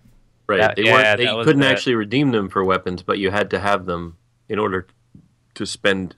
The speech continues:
Speaker 1: to spend your marks on weapons. You needed
Speaker 2: Right.
Speaker 1: marks plus commendations.
Speaker 2: There, there was, uh, that was a Band-Aid on their Vanguard rank system, 'cause in launch Destiny, you know, you had to be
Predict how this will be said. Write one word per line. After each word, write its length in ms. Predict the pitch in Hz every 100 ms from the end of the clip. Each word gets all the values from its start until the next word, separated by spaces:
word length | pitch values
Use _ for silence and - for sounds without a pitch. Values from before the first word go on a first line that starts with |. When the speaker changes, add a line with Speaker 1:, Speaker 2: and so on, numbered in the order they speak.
| -
Speaker 1:
to 100 | 110
spend 320 | - 110 101
your 120 | 92
marks 360 | 87 92 92 -
on 140 | 78
weapons. 540 | 80 78 - - - _
You 80 | 101
needed 280 | 101 92 107
Speaker 2:
Right. 160 | 107
Speaker 1:
marks 300 | 104 98 101 -
plus 320 | - 90 - -
commendations. 800 | - 90 85 82 - - - _ _ _ _ _ -
Speaker 2:
There, 200 | 110 110
there 180 | 117 113
was, 220 | 113 - -
uh, 140 | 113
that 180 | 110 120
was 100 | 113
a 80 | 110
Band-Aid 720 | 110 113 110 110 107 104 101
on 200 | 98 98
their 440 | 101 98 95 95 - _ _ -
Vanguard 580 | 110 107 107 101 101 104
rank 260 | 101 101
system, 680 | - 104 98 - 98 95 98
'cause 220 | 92 95 95 - _ _ _ _ _ _ -
in 180 | 120 110
launch 360 | 110 120 -
Destiny, 480 | 120 110 - 104 101
you 100 | 101
know, 80 | 98
you 120 | 101
had 100 | 110
to 60 | 101
be 200 | 104 98